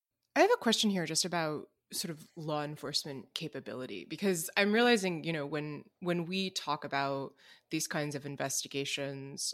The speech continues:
um, Katie, I mentioned in your work, certainly, and in mine and Ellen, I would have mentioned in yours as well, we're often thinking about federal investigations and the federal government, you know, the F B I just has kind of a lot more firepower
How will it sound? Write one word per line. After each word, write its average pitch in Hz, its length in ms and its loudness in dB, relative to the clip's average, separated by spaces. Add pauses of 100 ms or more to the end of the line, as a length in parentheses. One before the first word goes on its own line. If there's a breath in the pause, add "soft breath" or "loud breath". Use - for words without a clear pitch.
um, 131 360 -4
Katie, 135 280 -2
I 131 40 -4
mentioned 151 320 -6
in 165 100 -2
your 214 180 6
work, 196 220 4
certainly, 139 520 -2
and 147 260 -8 (500 loud breath)
in 143 340 -6
mine 156 300 2
and 139 120 -4
Ellen, 143 200 0
I 139 40 -2
would 143 100 -2
have 143 80 -6
mentioned 139 280 -4
in 135 40 -8
yours 143 180 -8
as 165 100 -4
well, 247 140 8
we're 214 140 10
often 202 300 8
thinking 175 340 0
about 147 460 0
federal 147 580 6
investigations 151 880 -2
and 156 120 -2
the 160 80 -4
federal 156 380 -2
government, 143 540 -4
you 139 100 -6
know, - 80 -6
the - 100 -4
F 139 140 -4
B 147 80 -4
I 147 100 0
just 151 200 -4
has 156 160 -2
kind 151 180 -4
of - 80 -8
a 147 80 -4
lot 139 180 0
more 147 140 -4
firepower 139 840 -2